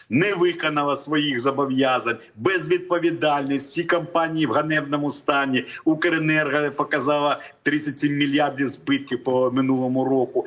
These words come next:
«Нафтогаз» шукає гроші, щоб три мільярди ці з-, знайти, розумієте? В усіх компаніях безліч проблем. На ринку борги величезні, на енергетичному, на газовому ринку астрономічні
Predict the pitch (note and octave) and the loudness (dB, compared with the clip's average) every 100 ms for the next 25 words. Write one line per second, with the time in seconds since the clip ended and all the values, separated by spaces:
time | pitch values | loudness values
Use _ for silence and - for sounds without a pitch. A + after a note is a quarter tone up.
0 | - B2 D3+ - D#3+ C3+ D#3+ - D3+ D#3+ | -4 0 0 0 -2 0 -2 -4 -8 -2
1 | D#3 C#3 C3+ D#3 C#3+ D3 - C3+ C#3+ - | 0 0 0 -2 -2 -6 -4 0 0 -2
2 | - D3+ D3+ C#3+ D3 C#3 C#3+ C#3 B2+ C3+ | -4 -2 -2 0 0 2 2 0 -2 -8
3 | C3 C3+ A2+ A#2+ G#2+ C3+ C3 C3 A#2+ A2 | -6 -8 -2 -4 0 -2 0 0 2 0
4 | C3+ D3 C3+ G#2 A#2 - F3+ F3+ E3 - | 0 0 0 0 0 2 0 0 0 0
5 | D3 D#3+ D#3+ B2 B2+ B2 C3+ - B2+ A2+ | -2 -2 -8 -2 -4 -2 -6 -4 -6 -6
6 | E2 D#2+ - - - F#2+ D3+ F3+ F3+ E3 | -10 -14 -16 -20 -10 -2 0 2 2 2
7 | A#2+ - F2+ - - _ - D3 D#3 B2 | -2 -4 -6 -6 -20 _ -4 -2 -2 0
8 | D3 C3 A2+ B2+ B2 B2 G#3 G3+ G3 B2+ | 0 0 0 0 0 0 -2 -2 -4 -6
9 | C#3 A2 C3+ D3 - C3+ C3+ A#2+ B2+ - | -6 -2 0 0 -2 -2 0 0 -2 -4
10 | C3+ - C3 A#2+ - - - - D#3 G3+ | -8 -8 -10 -10 -12 -16 -14 -2 0 2
11 | E3+ D3+ F3 C#3+ C3+ B2+ B2 A#2 G#2+ G2 | 0 0 0 0 -2 -4 -2 -2 -2 -4
12 | - E3 - F#3 - - E3 D#3 D3+ D3 | -10 -10 -2 -2 -2 -6 -2 0 0 0
13 | C3 A#2 A2+ - C3+ | 0 -4 -4 -8 -8